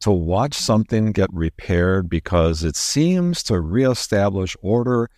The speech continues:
in the universe. <laughs> You know, it's like,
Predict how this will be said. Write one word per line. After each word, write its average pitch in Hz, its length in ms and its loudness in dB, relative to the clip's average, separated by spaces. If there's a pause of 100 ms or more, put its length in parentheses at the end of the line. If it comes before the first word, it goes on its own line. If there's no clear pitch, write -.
(280)
in 107 160 2
the 98 80 2
universe. 76 680 -2 (200)
<laughs> 180 100 2 (140)
You 139 100 2
know, 156 100 2 (120)
it's - 200 -4
like, 110 260 2